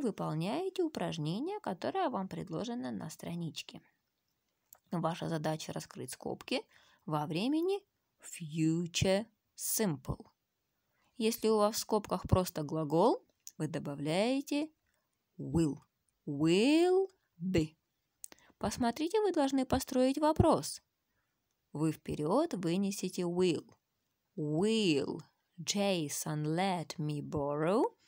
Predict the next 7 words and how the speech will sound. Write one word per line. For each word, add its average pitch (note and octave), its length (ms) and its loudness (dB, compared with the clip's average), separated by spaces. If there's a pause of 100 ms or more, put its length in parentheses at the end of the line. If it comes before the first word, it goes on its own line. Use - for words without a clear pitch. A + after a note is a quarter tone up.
(320)
his F3 540 0
M B3 200 -4
P E4+ 160 -6
three D4+ 340 -2
player? C#4 640 -6 (1600)
Отрицание. E4+ 840 -4 (1400)
She G3+ 720 2